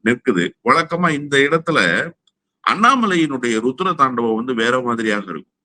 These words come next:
நீங்க வேற விவகாரமாக இருந்தா, அல்வா துண்டு மாதிரி மேட்டரை இதை கையில எடுத்துட்டு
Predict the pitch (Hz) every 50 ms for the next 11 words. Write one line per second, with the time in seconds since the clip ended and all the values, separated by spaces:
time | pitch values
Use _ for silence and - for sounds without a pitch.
0 | _ _ _ _ 107 110 107 101 95 104 117 127 131 120 117 120 123 120 127 117
1 | 113 - 101 92 - - 85 80 80 80 80 78 - _ _ _ _ _ _ _
2 | _ _ _ - 110 131 170 190 208 208 202 185 - 165 156 147 135 135 151 170
3 | 170 160 147 117 120 117 120 123 - - 117 104 95 98 98 95 - 120 139 170
4 | 175 147 127 107 95 87 85 80 - 85 92